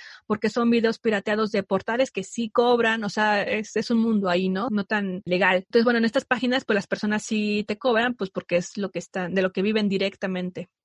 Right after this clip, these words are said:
¿Qué más tenemos por acá? Este se llama Bright Desire y dice en su, en su introducción, "Esto es Bright Desire, porno feminista para mujeres y hombres.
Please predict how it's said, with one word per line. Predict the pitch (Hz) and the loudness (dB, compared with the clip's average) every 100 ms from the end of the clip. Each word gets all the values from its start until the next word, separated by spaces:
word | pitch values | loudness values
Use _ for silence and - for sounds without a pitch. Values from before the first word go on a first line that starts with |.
| _ | _
¿Qué | 285 | 2
más | 262 269 | 2 2
tenemos | - 311 311 | -2 0 0
por | 302 277 | 0 0
acá? | 269 302 302 311 | 0 0 2 0
Este | 294 - | -6 -6
se | 294 | -2
llama | 277 233 | 2 4
Bright | 214 277 285 _ | 4 4 2 _
Desire | - 226 - 233 233 285 370 - _ _ | -6 -4 0 0 2 -2 -4 -6 _ _
y | 240 254 269 277 285 | -4 0 2 4 2
dice | 240 262 - 269 254 233 | 2 2 4 6 6 4
en | 214 | 0
su, | - 220 202 185 185 185 190 - - | 0 0 4 4 4 2 -4 -10 -6
en | 196 | -2
su | 190 | 0
introducción, | 202 202 190 - 240 220 - - _ - | 2 4 2 4 2 2 -8 -20 _ 0
"Esto | 294 - - 311 | 0 0 2 4
es | 262 262 302 214 | 6 4 0 -8
Bright | 208 214 233 254 | -4 2 2 2
Desire, | 233 - 214 202 180 - _ - - | -4 -2 0 2 0 -2 _ -10 4
porno | 262 294 294 | 4 4 4
feminista | 254 226 262 277 - 302 | 4 4 2 0 -2 0
para | 247 | 2
mujeres | 214 202 277 277 302 - | 2 2 0 0 -2 -4
y | 214 208 | 0 2
hombres. | 208 196 185 - | 2 2 -2 -4